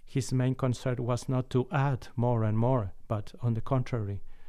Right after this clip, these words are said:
to take what's not necessary. And I find that it, in this intermezzo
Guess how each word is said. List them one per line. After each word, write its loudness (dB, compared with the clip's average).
to -2
take -4
what's -2
not 2
necessary. 0
And 2
I 0
find 0
that -2
it, -4
in -2
this -2
intermezzo -2